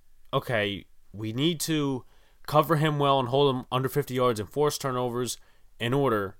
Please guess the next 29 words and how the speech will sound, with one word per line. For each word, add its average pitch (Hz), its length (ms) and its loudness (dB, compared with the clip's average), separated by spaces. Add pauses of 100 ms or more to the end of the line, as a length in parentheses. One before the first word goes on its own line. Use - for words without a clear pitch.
(640)
to 104 500 -2
dominate 113 400 2
the 104 80 -6
Seahawks." 98 420 -4
Maybe 175 160 0
they 226 100 2
start 190 240 2
figuring 165 300 0
him 156 120 0
out 175 180 0
that 92 120 -4
way. 80 200 -8 (1200)
I 131 100 0
don't 139 140 4
know. 92 160 -2 (680)
But 117 120 -8
this 143 120 -2
guy 151 240 8
is 127 220 -2
a 113 60 -4
hell 151 180 4
of 160 140 -2
a - 20 0
receiver. 151 560 -2 (720)
He 120 140 -4
had 117 180 0
two 175 140 0
touchdowns 156 520 2
against 127 460 -4